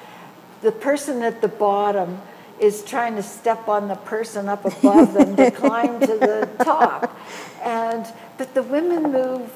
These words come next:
Speaker 1: in the other direction. They move according to what the tasks are.
Speaker 2: Uh-huh.
Speaker 1: And,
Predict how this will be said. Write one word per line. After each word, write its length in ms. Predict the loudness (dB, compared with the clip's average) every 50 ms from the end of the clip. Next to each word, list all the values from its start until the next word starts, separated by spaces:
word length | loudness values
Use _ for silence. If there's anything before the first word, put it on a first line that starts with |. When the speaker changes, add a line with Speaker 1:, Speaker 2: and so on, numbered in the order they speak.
| -18 -10 -8
Speaker 1:
in 140 | -6 -6
the 160 | -4 -4 -2 -2
other 280 | -2 -2 -4 -6 -6
direction. 760 | -4 -4 -2 0 0 -2 -2 -4 -10 -10 -8 -8 -8 -10 -12 -16 -20 -20 -20 -20 -20 -14 -6
They 120 | -4 -4 -2
move 460 | -2 0 2 2 2 2 0 -2 -2
according 500 | -4 -4 -2 -4 -4 -2 -4 -4 -6 -8
to 120 | -8 -8 -6
what 240 | -4 -4 -6 -4 -6
the 80 | -10
tasks 640 | -10 -6 -2 -2 -2 -2 -2 -6 -16 -18 -18 -10 -6
are. 300 | -4 -2 0 0 0 0
Speaker 2:
Uh-huh. 100 | 2 2
Speaker 1:
And, 340 | 2 2 4 2 2 0 -2